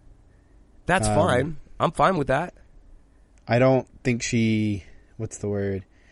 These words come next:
Speaker 2: She doesn't, like, refer to them as her children, really. I, other people refer to them as our children, which is kinda weird. And everyone always, like, what, what, what is it? They always, like, speak as if they're personifying my dogs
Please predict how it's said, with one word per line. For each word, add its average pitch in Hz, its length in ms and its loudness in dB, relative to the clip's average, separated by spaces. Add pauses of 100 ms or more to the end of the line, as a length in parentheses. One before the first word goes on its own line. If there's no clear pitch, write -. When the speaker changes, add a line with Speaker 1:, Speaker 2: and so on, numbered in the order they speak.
(120)
Speaker 2:
She 139 160 0
doesn't, 143 200 0
like, 127 160 2
refer 123 280 0
to 117 80 0
them 110 160 0
as 101 140 -2
her 98 120 -4
children, 113 460 -2
really. 101 260 2
I, 113 180 2
other 135 220 4
people 151 380 0
refer 131 340 0
to 135 140 0
them 139 260 0
as 135 320 0
our 135 240 2
children, 147 640 -2 (540)
which 131 160 -2
is 135 80 -4
kinda 139 240 2
weird. 139 400 4 (520)
And 117 140 2
everyone 127 680 2
always, 120 580 0
like, 107 420 0 (1400)
what, 120 220 -4
what, 113 200 -6
what 113 140 -4
is 104 140 -4
it? 101 80 -6
They 113 100 -4
always, 131 240 0
like, 143 280 -2 (580)
speak - 840 -2
as 120 220 0
if 123 280 -2
they're 117 260 0
personifying 147 920 0
my 156 180 2
dogs 156 720 0